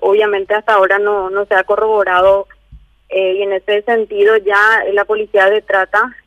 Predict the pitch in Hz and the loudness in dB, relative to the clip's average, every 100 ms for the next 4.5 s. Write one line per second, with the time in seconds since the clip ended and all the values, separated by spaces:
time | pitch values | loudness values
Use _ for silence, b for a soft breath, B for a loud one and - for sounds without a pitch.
0 | _ 185 185 180 190 185 185 - _ _ | _ -12 -6 -4 -2 -2 -4 -6 _ _
1 | - - - 202 208 196 185 190 220 202 | -20 -8 -4 0 0 2 2 2 2 0
2 | 190 202 208 214 202 - 208 214 233 208 | 2 0 0 -2 -4 -4 -4 -2 -2 0
3 | 196 202 220 214 190 190 214 233 226 196 | 0 0 -2 0 2 4 2 0 -2 -6
4 | - 214 208 202 | -2 0 2 0